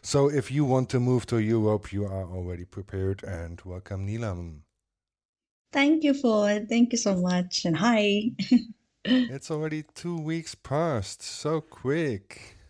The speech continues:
Speaker 2: Yes, I just finished a, I mean, I just completed a month,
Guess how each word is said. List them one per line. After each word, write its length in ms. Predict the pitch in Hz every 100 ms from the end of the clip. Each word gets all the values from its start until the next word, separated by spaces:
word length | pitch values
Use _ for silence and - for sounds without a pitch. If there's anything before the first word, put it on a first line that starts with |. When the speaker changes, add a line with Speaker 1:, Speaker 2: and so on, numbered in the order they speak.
| _ _ _ _ _ _ _ _ -
Speaker 2:
Yes, 840 | 190 196 196 208 202 185 180 180
I 420 | 180 190 196 202 - _ _ -
just 340 | 226 - - -
finished 340 | 214 220 -
a, 140 | 214 202
I 60 | 214
mean, 180 | 208 247 208
I 80 |
just 180 | 202 220
completed 400 | 233 214 220 233
a 60 | 220
month, 640 | 196 196 220 220 311